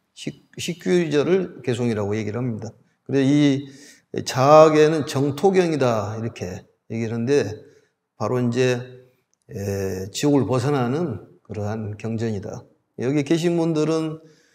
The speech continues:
살아있을 때도 사실은 생지옥이라는 거 있지 않습니까? 꼭 우리가 육체가 없다고 해서, 어, 지옥 극락이 있는 것이 아니라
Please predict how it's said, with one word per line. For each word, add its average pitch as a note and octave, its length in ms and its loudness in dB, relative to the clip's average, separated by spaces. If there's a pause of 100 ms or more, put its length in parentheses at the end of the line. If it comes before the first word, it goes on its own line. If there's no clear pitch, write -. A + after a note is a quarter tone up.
(400)
살아있을 A3+ 600 4
때도 F3+ 280 10
사실은 D3+ 720 -4
생지옥이라는 C#3+ 800 0
거 G2 60 -6
있지 G2+ 140 -6
않습니까? C3 640 -10 (600)
꼭 C3+ 240 2
우리가 B2+ 300 2
육체가 A#2+ 360 0
없다고 B2+ 300 2
해서, D#3 560 -2 (400)
어, G#2 160 -12
지옥 C3 300 -2
극락이 C3+ 280 2
있는 B2+ 180 0
것이 A#2+ 220 -2
아니라 G#2 540 -6